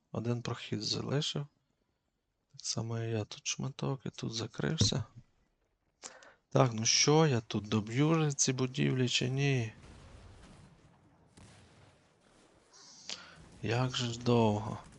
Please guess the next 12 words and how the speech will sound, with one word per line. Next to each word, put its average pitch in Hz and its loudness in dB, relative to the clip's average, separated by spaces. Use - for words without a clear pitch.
А 120 0
союзник 139 2
мій... 139 -2
що, - -2
другу 123 -2
націю 151 0
він 143 -4
так 147 -4
і - -4
не 147 -2
будує, 147 -2
подивись. 104 -8